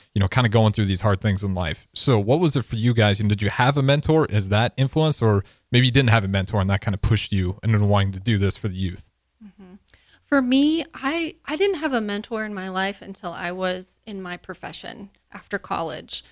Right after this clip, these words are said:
Speaker 2: But I had a mentor, and she was amazing. And I just learned so much from her about how to mentor someone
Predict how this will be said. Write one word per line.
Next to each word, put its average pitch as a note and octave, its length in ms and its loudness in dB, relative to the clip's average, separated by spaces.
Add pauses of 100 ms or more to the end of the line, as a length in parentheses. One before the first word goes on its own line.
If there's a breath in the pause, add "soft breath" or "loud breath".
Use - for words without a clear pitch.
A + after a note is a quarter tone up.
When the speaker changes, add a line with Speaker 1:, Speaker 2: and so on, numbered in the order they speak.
(280 soft breath)
Speaker 2:
But A3 100 2
I A3+ 60 6
had C4 200 0
a C4+ 60 -2
mentor, F3 640 -4
and G#3 200 -8
she A3 200 -12
was A3+ 180 -8
amazing. A#3 720 -6
And F#3+ 120 -6
I F#3+ 140 -4
just G3 380 -12 (200)
learned G#3+ 380 -6
so F#3+ 320 -10
much F3 320 -10
from G#3+ 160 -8
her A#3+ 260 -2
about F#3 280 -2
how G3 240 -10
to - 180 -18
mentor F3+ 420 -6
someone E3+ 380 -14